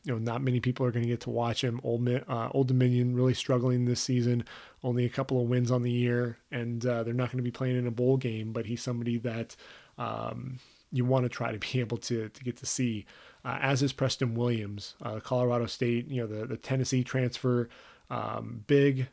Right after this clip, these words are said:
physical, um, a nightmare to bring down after the catch, a guy who can attack the football in the air. Um, he's at nine hundred fifty-one yards receiving, eight touchdowns. Um, but I think just that physicality with which he plays, um,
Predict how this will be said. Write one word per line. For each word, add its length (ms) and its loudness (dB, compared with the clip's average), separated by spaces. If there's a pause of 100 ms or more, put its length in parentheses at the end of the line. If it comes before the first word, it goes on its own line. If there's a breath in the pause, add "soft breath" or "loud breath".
physical, 960 2 (140)
um, 420 -4
a 60 -6
nightmare 420 2
to 80 4
bring 260 4
down 240 4
after 280 -2
the 100 -4
catch, 300 -2
a 40 -6
guy 200 0
who 60 2
can 140 -4
attack 380 -6
the 60 -10
football 440 0
in 80 0
the 240 2
air. 280 2 (400 loud breath)
Um, 220 -6
he's 220 6
at 80 2
nine 180 2
hundred 220 2
fifty-one 380 -2
yards 280 -2
receiving, 400 -2
eight 220 -4
touchdowns. 720 -4 (380 loud breath)
Um, 320 -6
but 140 -2
I 60 -4
think 180 -2
just 200 -8
that 200 -6
physicality 720 -2
with 160 -8
which 200 -4
he 120 -2
plays, 680 -2
um, 420 -6